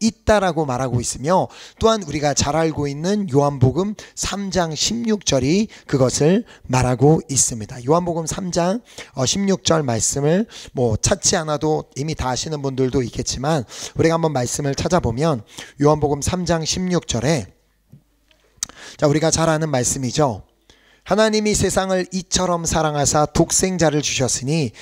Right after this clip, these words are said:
이는 그를 믿는 자마다 멸망하지 않고 영생을 얻게 하려 하심이라." 자, 뿐만 아니라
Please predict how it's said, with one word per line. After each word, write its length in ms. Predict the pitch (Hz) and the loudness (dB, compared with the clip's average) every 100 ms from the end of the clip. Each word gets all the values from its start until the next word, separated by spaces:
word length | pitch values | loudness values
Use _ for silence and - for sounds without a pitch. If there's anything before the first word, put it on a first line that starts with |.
| - - | -16 -4
이는 260 | 143 139 | 0 0
그를 280 | 131 127 127 | 2 2 2
믿는 420 | 120 170 196 190 | 2 2 4 4
자마다 480 | 170 156 143 143 147 | 4 2 2 2 2
멸망하지 680 | 139 147 165 165 151 139 131 | 4 4 4 2 0 0 0
않고 560 | 120 107 - 147 185 226 - - - | -4 -4 0 4 4 2 -6 -12 -4
영생을 640 | 123 135 - 135 143 156 - | -2 0 -2 0 0 0 -2
얻게 340 | 123 - - | -4 -4 -4
하려 440 | 123 113 123 156 175 - - | -2 -2 0 0 -2 -10 -6
하심이라." 560 | 147 - 127 110 - - | 0 0 0 -6 -8 -10
자, 120 | - | -2
뿐만 360 | - 226 247 | 0 4 4
아니라 560 | 170 147 139 156 127 107 | 2 -4 -2 -2 -2 -6